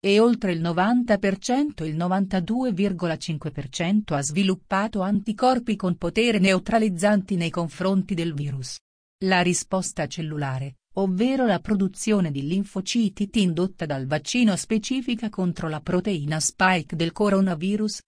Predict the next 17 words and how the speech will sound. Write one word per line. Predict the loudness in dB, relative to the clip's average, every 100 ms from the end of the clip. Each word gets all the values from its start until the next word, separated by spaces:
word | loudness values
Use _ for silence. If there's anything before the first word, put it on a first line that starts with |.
| _
è | 0
risultata | 2 0 -2 0 2 2 0
estremamente | -4 -2 0 2 4 2 2
robusta | 0 0 0 -2 -2
in | 0 0 -2
tutti | -8 -8 -4
i | -2
soggetti | 0 0 2 0 0 -2
valutabili | 0 -2 -4 -4 0 0 2
nella | 2 0 -2
fascia | 2 2 2 -2 -4
d'età | 0 2 4
da | 2
diciotto | 2 2 0 0 -2
a | 0
cinquantacinque | 0 2 2 0 -2 2 2 2 0
anni. | -2 -4 -6